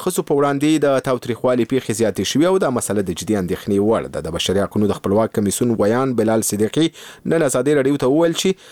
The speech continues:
د دیارلس سوه شپږ نوي هجري شمسي کال په لومړیو درې میاشتو کې دوی د ښځو په وړاندې د زور، زور زیاتي نهه سوه دوه پنځوس پیښې ثبت کړي چې د تیر کال د همدې مودې په مقایسه دا موارد په سلو کې څه باندې اته زیات شوي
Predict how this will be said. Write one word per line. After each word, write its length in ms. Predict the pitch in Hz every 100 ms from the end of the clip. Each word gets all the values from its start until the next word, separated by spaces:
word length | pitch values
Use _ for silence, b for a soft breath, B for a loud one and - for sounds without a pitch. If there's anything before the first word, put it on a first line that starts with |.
| B B - 95
د 280 | 90 90 90
دیارلس 360 | 113 117 123 -
سوه 140 | 127 120
شپږ 300 | - 151 156
نوي 160 | 135 113
هجري 240 | 104 104 120
شمسي 300 | 110 - -
کال 160 | 156 165
په 80 | 143
لومړیو 320 | 135 151 127
درې 200 | 135 156 135
میاشتو 320 | 120 - 131
کې 100 | 156
دوی 80 | 156 127
د 60 | -
ښځو 200 | 156 127
په 80 | 120
وړاندې 240 | 117 117 104
د 40 | 104 98
زور، 180 | 113 101 92 101 95
زور 240 | 127 127 98
زیاتي 360 | 101 95 165 170 147 139
نهه 160 | 143 -
سوه 180 | 107 98
دوه 100 | 160 165
پنځوس 320 | 107 95 92 -
پیښې 200 | 107 -
ثبت 180 | 92 78 -
کړي 120 | 170 -
چې 80 | 180 B B B -
د 120 | 85 78
تیر 140 | 135 147
کال 140 | 151 143
د 40 | 104
همدې 420 | 98 123 123 120
مودې 320 | 101 98 151 156
په 60 | 113
مقایسه 340 | - 110 147 139 113
دا 80 | 117 113
موارد 480 | 101 101 107 139 - 135
په 160 | 113 -
سلو 240 | 165 165 -
کې 100 | 208 b b _
څه 80 | - 156
باندې 260 | 180 160 87 -
اته 140 | - 131
زیات 280 | - - - -
شوي 180 | 62